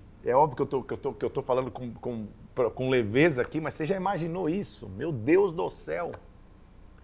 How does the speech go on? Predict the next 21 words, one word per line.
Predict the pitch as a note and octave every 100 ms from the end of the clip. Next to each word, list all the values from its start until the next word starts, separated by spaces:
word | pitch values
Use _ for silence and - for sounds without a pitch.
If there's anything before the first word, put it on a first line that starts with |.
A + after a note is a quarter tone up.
| - - -
O | A2+
cara | - E3+ -
por | F#3+
pregar | F3+ D#3 C#3+ F#3
falando | - D#3 F#3+ B3
a |
verdade. | A3+ D#4+ D#3+ D#3 F3+ A2+
Uma | A2
coisa | - G#3
é |
você | D#4
ser | -
amarrado | G#3+ E3+ C3 C3+
no | B2+
tronco, | G#2+ D#3+ A3 D#3
porque | A2 C3+
você | C#3
falou | C#3 D3+
um, | F#3 G#3 G3+
um | F#3+
ultraje. | G#3+ - D#3+ F3 C3